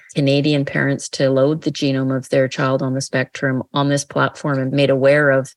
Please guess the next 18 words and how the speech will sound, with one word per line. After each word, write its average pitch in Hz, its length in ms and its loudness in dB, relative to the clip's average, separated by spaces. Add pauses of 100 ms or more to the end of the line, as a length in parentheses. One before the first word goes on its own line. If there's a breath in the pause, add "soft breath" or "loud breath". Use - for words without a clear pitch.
(100)
potential 147 400 -2
treatments 147 420 -2
anywhere 147 320 0
in 139 120 0
the 139 60 -2
world. 139 360 2 (160 loud breath)
It 165 100 4
almost 196 380 0
feels 170 260 2
cruel 160 380 2
that 151 120 -4
we 143 140 -2
haven't 143 300 -4
done 151 180 -2
that 143 220 -4
ten 139 180 -4
years 135 320 -2
ago. 175 260 -2